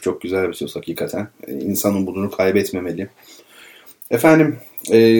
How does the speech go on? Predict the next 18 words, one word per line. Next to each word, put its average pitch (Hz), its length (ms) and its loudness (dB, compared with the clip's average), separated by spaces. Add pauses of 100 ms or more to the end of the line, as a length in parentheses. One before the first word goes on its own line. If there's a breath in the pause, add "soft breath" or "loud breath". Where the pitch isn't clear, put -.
(360)
duyuşlar, 147 760 4 (100)
felsefe, 131 720 2
edebiyat, 120 580 2
sanat, 117 540 0
müzik, 113 440 0
sinema, 110 680 2 (600)
dil, 110 280 4
kültür 110 460 2
ve 101 140 6
hayat 110 400 4
üzerine 92 500 -4 (100)
bir 92 540 -6 (120)
program. 110 600 4 (1600 loud breath)
Bu 127 80 -2
programda, 117 800 6 (840 loud breath)
e, 113 320 0 (100)
bu 135 260 10
konulara 113 600 6